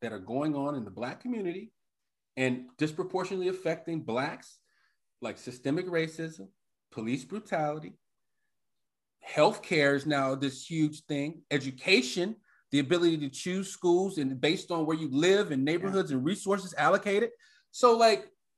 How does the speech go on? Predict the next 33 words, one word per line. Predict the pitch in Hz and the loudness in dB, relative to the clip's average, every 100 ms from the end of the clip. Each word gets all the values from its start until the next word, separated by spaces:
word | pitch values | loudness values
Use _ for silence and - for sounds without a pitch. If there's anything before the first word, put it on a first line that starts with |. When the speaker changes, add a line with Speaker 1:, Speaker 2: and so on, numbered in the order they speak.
| _ | _
Speaker 1:
for | - 196 | -2 0
me, | 208 285 226 196 - | 2 2 2 -4 -6
when | 151 180 | -4 -2
we | 254 | 2
had | 240 196 170 | 6 6 4
Obama | 147 127 147 180 185 151 | 0 -2 0 0 2 0
as | 135 | -2
the | 127 | -6
president, | - 233 262 131 135 131 - | -4 -2 -2 -4 -6 -10 -4
I | 190 | -2
was | 247 - - | -2 -8 -8
kinda | 165 147 | -4 -2
hoping | 139 185 - 139 | 0 0 0 -4
that | 135 131 131 | 0 -2 -4
some | - 180 | -6 -4
of | 175 | -2
those | 175 262 127 | -2 -2 -2
items | 127 135 143 | 0 0 -4
would | 143 | -6
have | 143 | -6
been | 143 160 | -6 -6
addressed. | - 320 - - _ _ _ _ - | -8 -10 -10 -12 _ _ _ _ -4
I | 151 | -4
was | 165 | -4
hoping | - 214 247 208 170 | -4 -2 0 0 0
that | 147 135 | 0 0
maybe | 139 185 185 | 0 0 -2
somehow | 185 - 214 190 165 147 147 - _ _ _ _ | -10 -2 -2 -2 -4 -4 -4 -8 _ _ _ _
we | 131 | -4
can | 165 160 | 0 -2
direct | 147 147 143 - | 0 0 0 -4
it. | - | -2
'Cause | 156 151 | -2 -2